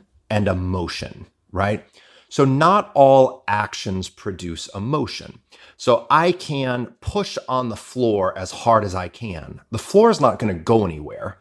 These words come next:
but I am producing action. I'm engaging muscles to press on a thing, even if nothing is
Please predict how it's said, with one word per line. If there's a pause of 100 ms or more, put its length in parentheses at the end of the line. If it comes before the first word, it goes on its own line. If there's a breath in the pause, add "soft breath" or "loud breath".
(120)
but
I
am
producing (100)
action.
I'm
engaging
muscles
to
press
on
a
thing, (640 soft breath)
even
if
nothing
is